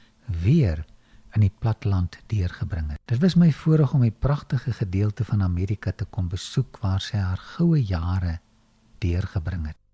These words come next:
Sy was lief vir die wywende gras en die onbegrensde ruimtes. Omdat haar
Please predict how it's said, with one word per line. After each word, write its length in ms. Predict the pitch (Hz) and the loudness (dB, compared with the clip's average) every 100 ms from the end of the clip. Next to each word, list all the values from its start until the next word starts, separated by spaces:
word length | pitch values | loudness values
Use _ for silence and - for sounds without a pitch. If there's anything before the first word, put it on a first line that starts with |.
| _ _ - | _ _ -6
Sy 220 | - 170 | 0 2
was 180 | 156 - | 2 0
lief 280 | 87 131 - - | 0 0 0 -4
vir 100 | 123 | 0
die 160 | 110 82 | 0 -2
wywende 520 | 82 98 107 104 101 | -2 0 2 2 0
gras 600 | 92 - 90 92 - - 92 | -2 -6 -4 -4 -6 -6 -4
en 80 | |
die 120 | 90 90 | -2 2
onbegrensde 1120 | 156 151 147 135 - - 107 110 98 - 95 | 6 6 6 2 -2 -4 0 0 0 -2 -2
ruimtes. 640 | 92 98 95 92 85 - _ _ _ - - - - _ _ - - _ | 0 -2 -2 -6 -8 -14 _ _ _ -20 -20 -20 -20 _ _ -20 -20 _
Omdat 220 | 160 202 | 2 2
haar 140 | 185 | 2